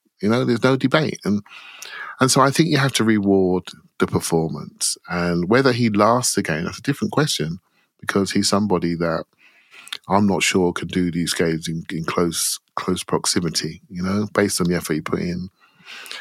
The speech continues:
So I think we'll be fine. I also think sometimes what we naturally do, especially, especially us guys,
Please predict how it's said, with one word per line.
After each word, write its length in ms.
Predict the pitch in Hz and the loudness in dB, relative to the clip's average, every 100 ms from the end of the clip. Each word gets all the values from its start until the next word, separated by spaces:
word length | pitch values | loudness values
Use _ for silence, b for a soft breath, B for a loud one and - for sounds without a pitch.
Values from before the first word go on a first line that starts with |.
| B | B
So 140 | - 135 | 2 4
I 100 | 151 | 4
think 320 | - 110 98 | 4 2 2
we'll 140 | 101 | 0
be 120 | 90 85 | 0 -2
fine. 300 | - 92 101 | 0 2 4
I 40 | 175 | 4
also 380 | 233 - 139 123 | 2 4 4 4
think 360 | 113 107 98 - - _ _ _ _ _ _ _ - - | 2 2 0 -8 -20 _ _ _ _ _ _ _ -14 0
sometimes 580 | - 131 127 98 95 87 | 2 2 2 2 2 0
what 180 | 117 | 0
we 80 | 101 | 2
naturally 440 | 98 101 - 90 85 | 2 0 -2 -2 0
do, 200 | 85 95 | 0 0
especially, 400 | 101 120 - 87 | 0 -2 -2 -2
especially 380 | - - - | 0 0 0
us 120 | 87 - | 0 0
guys, 440 | 78 78 90 | -2 -2 -4